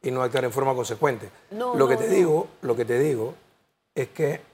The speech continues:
Speaker 1: nuestra suerte ya estaría echada para ir a la oposición.
Speaker 2: Si gana
Speaker 1: Y
Speaker 2: Gaby.
Speaker 1: haríamos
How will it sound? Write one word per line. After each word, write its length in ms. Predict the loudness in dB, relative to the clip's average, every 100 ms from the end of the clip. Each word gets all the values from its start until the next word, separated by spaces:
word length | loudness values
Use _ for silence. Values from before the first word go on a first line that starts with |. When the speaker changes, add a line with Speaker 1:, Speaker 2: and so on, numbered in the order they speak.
| _ _ _ _ _ _ _ _ _ _ _ _ _ _ _ _ _ -10
Speaker 1:
nuestra 420 | -4 -2 -2 -4
suerte 440 | 0 0 0 -2 0
ya 120 | 0
estaría 320 | 0 -4 -4
echada 500 | -2 -2 -2 -4 -16 _ _ _ _ _
para 180 | -2 2
ir 100 | 2
a 40 |
la 80 | 2
oposición. 480 | 2 -2 -6 -4 -4
Speaker 2:
Si 200 | -4 -6
gana 280 | -6 -8 -4
Speaker 1:
Y 20 |
Speaker 2:
Gaby. 180 | 4 6
Speaker 1:
haríamos 480 | 6 4 2 0